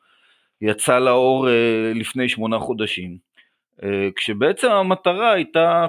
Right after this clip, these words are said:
כל הזמן, אה, לעורר מודעות לנזקים העצומים של חוקי הקנאביס, של המדיניות המטורללת שבעצם, אה, מגבילה טיפול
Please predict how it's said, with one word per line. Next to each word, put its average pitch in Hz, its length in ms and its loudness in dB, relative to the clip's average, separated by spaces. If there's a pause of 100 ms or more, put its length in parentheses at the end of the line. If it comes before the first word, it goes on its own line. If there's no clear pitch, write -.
כל 156 220 0
הזמן, 139 520 0
אה, 110 280 0
לעורר 107 420 2
מודעות 127 720 -2 (1080)
לנזקים 156 840 0
העצומים 131 680 0
של 117 160 -2
חוקי 113 320 -4
הקנאביס, 139 760 0
של 98 240 -2
המדיניות 101 1000 -2
המטורללת 113 880 0
שבעצם, 107 720 -2
אה, 95 200 -2 (360)
מגבילה 107 720 0
טיפול 139 500 -6